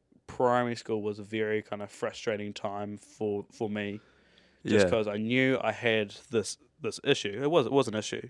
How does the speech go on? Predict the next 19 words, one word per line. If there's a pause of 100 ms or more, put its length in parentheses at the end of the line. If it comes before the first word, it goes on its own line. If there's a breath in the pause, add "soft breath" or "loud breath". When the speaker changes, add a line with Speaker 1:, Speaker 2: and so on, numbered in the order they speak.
Speaker 1:
like,
for
me. (600)
Um, (680)
and
I
didn't
really
wanna
confront
it.
Like,
Speaker 2:
Yeah.
Speaker 1:
I
had
my
parents
helping
me,